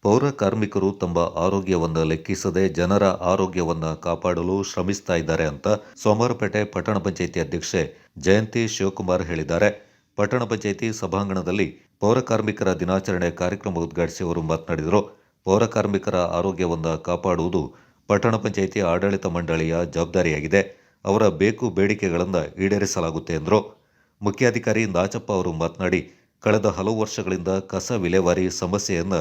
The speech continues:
ಎದುರಿಸ್ತಾ ಇದ್ದೇವೆ. ಪೌರ ಕಾರ್ಮಿಕರು ಹೇಗೋ ಬ್ಯಾಲೆನ್ಸ್ ಮಾಡಿದ್ದಾರೆ, ಅವರ ಕರ್ತವ್ಯವನ್ನ ಸ್ಮರಿಸಬೇಕಾಗಿದೆ ಎಂದರು. ಕಾರ್ಯಕ್ರಮದಲ್ಲಿ ಪೌರ ಕಾರ್ಮಿಕರನ್ನ ಸನ್ಮಾನ ಮಾಡಲಾಯಿತು.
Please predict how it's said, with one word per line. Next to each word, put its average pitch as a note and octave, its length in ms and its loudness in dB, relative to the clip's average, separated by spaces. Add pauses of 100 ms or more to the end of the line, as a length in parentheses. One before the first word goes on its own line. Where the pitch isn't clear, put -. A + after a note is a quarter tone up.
(160)
ಎದುರಿಸ್ತಾ F#2+ 440 -2
ಇದ್ದೇವೆ. E2 320 2 (520)
ಪೌರ A2+ 200 4
ಕಾರ್ಮಿಕರು G#2 600 -2
ಹೇಗೋ F#2+ 420 -2
ಬ್ಯಾಲೆನ್ಸ್ F#2 460 -2
ಮಾಡಿದ್ದಾರೆ, F2 640 0 (300)
ಅವರ G2+ 260 4
ಕರ್ತವ್ಯವನ್ನ F#2+ 840 -2
ಸ್ಮರಿಸಬೇಕಾಗಿದೆ F2+ 880 -2
ಎಂದರು. F#2 560 0 (140)
ಕಾರ್ಯಕ್ರಮದಲ್ಲಿ G#2 640 0
ಪೌರ G#2 320 -4
ಕಾರ್ಮಿಕರನ್ನ F2+ 800 -4
ಸನ್ಮಾನ F#2+ 460 -2
ಮಾಡಲಾಯಿತು. D#2+ 680 0